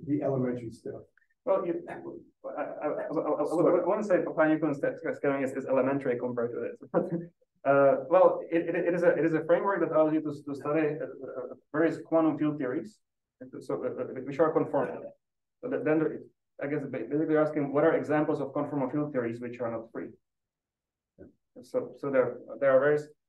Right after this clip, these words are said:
Speaker 2: there are various examples in two dimensions. For example, the, the critical two-dimensional Ising model, the minimal models.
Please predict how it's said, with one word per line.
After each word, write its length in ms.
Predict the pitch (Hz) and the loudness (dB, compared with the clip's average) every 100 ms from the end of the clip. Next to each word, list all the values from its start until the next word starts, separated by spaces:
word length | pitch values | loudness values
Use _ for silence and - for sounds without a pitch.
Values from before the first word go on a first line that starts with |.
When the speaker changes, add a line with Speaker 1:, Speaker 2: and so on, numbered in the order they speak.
| _ - _ _ _ _ _ _ _ _ _ | _ -20 _ _ _ _ _ _ _ _ _
Speaker 2:
there 140 | 135 156 | 0 4
are 40 | |
various 200 | 160 160 | 4 4
examples 440 | 156 147 139 135 | 2 -2 -2 -2
in 120 | 127 123 | -4 -2
two 100 | 196 | -2
dimensions. 640 | 190 185 175 175 165 165 | 0 0 0 2 2 0
For 140 | 135 | 0
example, 320 | 123 127 120 120 | 0 0 -2 -2
the, 260 | 117 110 | -2 -2
the 80 | 110 | -2
critical 320 | 143 131 131 | -2 -2 -4
two-dimensional 520 | 139 139 139 131 131 | -4 -2 -2 -2 -2
Ising 300 | 135 135 139 | 0 0 -2
model, 520 | 131 131 131 127 131 127 | 0 2 6 6 6 4
the 60 | |
minimal 320 | 120 131 131 123 | -2 -2 -2 -2
models. 580 | 123 120 120 120 120 | -2 -2 -2 -4 -8